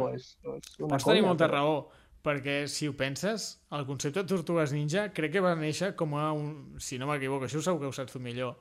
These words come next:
Speaker 2: Uh, la primera Tortuga Ninja que es va dibuixar era el Michelangelo, que era com un, com una mofa, com una burla de, d'aquella escena mítica del Bruce Lee amb els, amb els xacos,
Speaker 1: Mm.
Speaker 2: pues van dir, "Vaig agafar la, l'animal més, més lent, més tonto,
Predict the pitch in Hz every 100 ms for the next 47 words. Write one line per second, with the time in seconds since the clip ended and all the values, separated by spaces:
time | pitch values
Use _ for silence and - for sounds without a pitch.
0 | - 123 123 123 135 127 139 160 180 165
1 | 170 156 160 160 143 139 135 131 123 123
2 | 175 - 143 156 156 147 147 151 151 139
3 | 147 - 139 147 156 139 147 - - _
4 | - 131 143 147 147 156 170 151 131 143
5 | 147 143 156 170 165 135 127 - - -
6 | - - - 127 151 151 180 165 156 170
7 | 156 143 127 123 117 117 117 127 165 147
8 | 160 165 120 143 - 127 127 123 - 160
9 | 123 120 113 170 165 165 226 - - _
10 | _ 165 151 131 196 - _ 139 123 120
11 | 131 143 135 131 131 143 170 170 170 170
12 | 139 120 120 120 113 113 113 117 123 131
13 | 160 165 165 165 170 170 156 - - 147
14 | 143 156 180 165 151 147 185 175 -